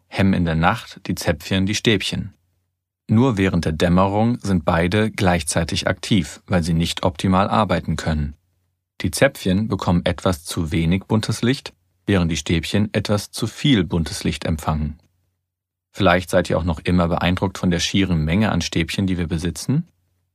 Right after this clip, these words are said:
Man könnte fast denken, dass wir wie Katzen sind und deshalb sehr viel besser in der Nacht sehen können als tagsüber,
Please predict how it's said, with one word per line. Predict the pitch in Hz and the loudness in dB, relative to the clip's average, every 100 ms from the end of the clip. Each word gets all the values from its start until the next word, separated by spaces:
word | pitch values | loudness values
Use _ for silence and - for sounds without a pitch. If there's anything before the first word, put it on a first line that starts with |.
| _ - | _ -4
Man | 95 | 0
könnte | 123 135 | 0 0
fast | - 90 - | -2 -4 0
denken, | 87 87 101 107 - - | 0 2 -2 -4 -6 -4
dass | 101 98 | -4 0
wir | 98 | 0
wie | 98 | 0
Katzen | - 110 - 85 | 0 -2 -2 -4
sind | 82 80 - - | -2 -4 -8 -10
und | - - | -8 -4
deshalb | 90 - 104 - | -2 0 -2 -2
sehr | 92 101 | -2 -2
viel | 120 107 | -2 -2
besser | 98 92 101 98 | -2 -2 -2 -2
in | 92 | -2
der | 80 | 0
Nacht | 76 71 - | -2 -4 -4
sehen | 98 98 | -2 -2
können | 98 101 110 | 0 -2 0
als | 107 107 | 0 -4
tagsüber, | - 120 - - 76 78 | -2 -2 -2 -8 -6 -8